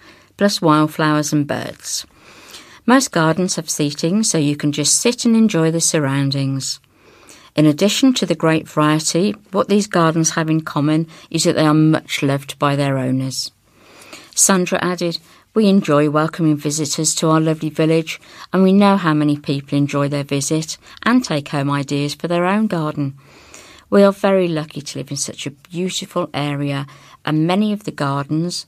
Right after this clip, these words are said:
and even some of the car parks, have stunning views over orchards and fields towards Worcester, the Malvern Hills, Bredon, Whitley Court,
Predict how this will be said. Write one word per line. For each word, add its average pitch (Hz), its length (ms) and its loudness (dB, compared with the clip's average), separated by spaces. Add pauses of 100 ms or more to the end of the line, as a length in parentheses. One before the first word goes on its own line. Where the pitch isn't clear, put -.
(120)
and 160 120 2
even 170 200 0
some 165 240 0
of 147 100 -4
the 135 60 -12
car 175 320 -4
parks, - 500 -8 (360)
have 165 140 -2
stunning 208 720 2
views 147 380 -2
over 147 260 -2
orchards 151 560 -4
and 156 160 -6
fields 139 640 -4
towards 143 440 -4
Worcester, 190 480 0 (400)
the 165 40 2
Malvern 190 380 4
Hills, 156 540 0 (360)
Bredon, 185 680 2
Whitley 160 340 -2
Court, 156 580 -2